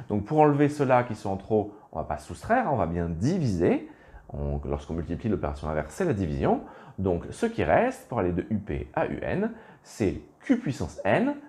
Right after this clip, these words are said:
divisé par Q puissance P. Je vous rappelle que diviser par une puissance, c'est comme multiplier par son, euh, opposé, hein. Vous savez que par exemple, un sur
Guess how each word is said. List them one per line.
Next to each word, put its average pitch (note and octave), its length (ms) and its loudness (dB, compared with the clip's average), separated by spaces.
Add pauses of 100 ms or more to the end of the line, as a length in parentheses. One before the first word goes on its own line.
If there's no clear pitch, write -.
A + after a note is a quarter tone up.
(140)
divisé A#2+ 760 0 (300)
par - 220 -6
Q G#3+ 140 -4
puissance C#3+ 400 -6
P. - 200 -10 (460)
Je F#2 100 -4
vous F#2 80 -2
rappelle G2 320 0
que - 80 -4
diviser D3+ 540 0
par F#2 160 -2
une D#2 100 -6
puissance, - 640 -10 (280)
c'est - 160 -8
comme F#2 380 0 (100)
multiplier B2+ 760 0
par E3+ 520 -2 (340)
son, - 440 -6 (120)
euh, F2 580 -2
opposé, G2 540 2
hein. G#2 200 -4
Vous D2+ 160 -8
savez D#2 260 -2
que - 100 -8
par C#2+ 200 -8
exemple, D2+ 540 -4 (480)
un A#2+ 280 4
sur - 220 -12